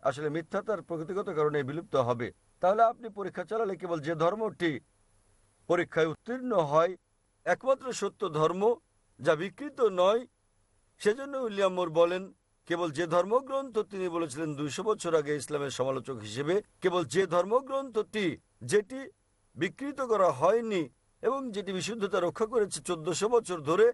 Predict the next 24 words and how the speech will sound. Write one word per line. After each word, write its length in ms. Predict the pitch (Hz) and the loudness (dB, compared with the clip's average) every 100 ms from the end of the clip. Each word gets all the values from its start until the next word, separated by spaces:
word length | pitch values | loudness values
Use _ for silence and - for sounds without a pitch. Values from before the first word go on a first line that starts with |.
| - | 0
সেটি 220 | - 175 170 | -14 -10 -10
হচ্ছে 180 | 135 | -10
পবিত্র 360 | 139 165 220 156 | -12 -14 -10 -10
কোরআন। 400 | 131 127 110 82 - _ _ _ _ _ _ | 0 2 2 -2 -14 _ _ _ _ _ _
তাই 180 | 160 180 | 2 4
এইসব 240 | 185 240 | 2 -2
তথ্যের 320 | 220 262 262 269 | -6 -8 -8 -8
উপর 140 | 247 | -4
ভিত্তি 320 | 175 180 254 | -4 -4 -4
করে 340 | 220 185 147 - _ _ _ _ _ _ _ _ _ | 0 2 0 -4 _ _ _ _ _ _ _ _ _
কেবল 280 | 208 285 254 | 2 2 0
যে 220 | 160 185 | 0 0
ধর্মের 480 | 160 185 254 254 240 | 2 2 2 -2 0
কথা 420 | 214 170 180 175 | -4 0 4 4
আমরা 400 | 165 160 156 147 | 4 4 6 4
ভাবতে 460 | 123 143 156 - 165 | 2 -2 -4 -6 -2
পারি, 380 | 160 151 147 147 | 2 2 0 -2
আমরা 240 | 135 131 | -2 -2
বুঝতে 320 | 131 151 - 170 | -4 -6 -4 0
পারি 340 | 165 156 131 - _ | 2 2 -4 -12 _
এবং 200 | 139 156 | -6 -6
বিশ্বাস 360 | 143 151 180 170 | -6 -6 -6 -4
করতে 240 | 233 220 | -4 0
পারি 280 | 180 175 190 | 2 4 2